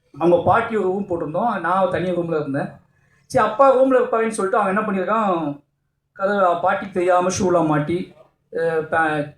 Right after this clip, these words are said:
பேம்பர்ஸ்லாம் போட்டிருந்தான், பேம்பர்ஸ்லாம் கழட்டிட்டு பேண்ட் ஷர்ட் மாட்டி ஷூ மாட்டி வெளியே டோர் வந்து டோர் லாக் பண்ணிட்டு என் ரூம் போயிருக்கான். அந்த காரிடார்லயும் நடந்து போயிருக்கான்.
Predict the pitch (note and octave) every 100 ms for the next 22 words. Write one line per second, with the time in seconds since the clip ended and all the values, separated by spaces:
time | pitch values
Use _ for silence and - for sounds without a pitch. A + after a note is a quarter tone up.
0 | _ G3 F#3 G#3 G#3 G#3+ G#3 F3+ E3+ D3+
1 | E3+ G3 F#3+ F3+ E3 D#3+ D#3+ D3 F#3 F3
2 | F#3+ F#3+ F3 E3+ D3 D3 F#3+ - G3 F#3
3 | D3 D3 G3 A3 _ _ _ E3+ F#3+ G3
4 | F3 F#3+ F3+ D#3 D#3+ G#3 G#3+ - F3 F#3
5 | E3+ E3+ F3 E3+ F3 G3 F#3+ G3+ D3 C3
6 | B2 A#2 _ _ _ C#3+ D3+ F3 F3 E3+
7 | E3 E3 D3+ D#3 D3 C#3 B2+ D#3+ G#3+